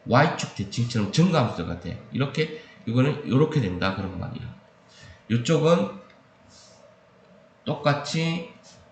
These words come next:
일일 때는 에이 제곱을 갖고 증가함수니까 일보다 크면은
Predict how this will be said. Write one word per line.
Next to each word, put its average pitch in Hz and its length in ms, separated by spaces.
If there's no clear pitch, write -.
일일 160 960
때는 131 460
에이 147 280
제곱을 117 520
갖고 87 840
증가함수니까 127 840
일보다 147 460
크면은 139 440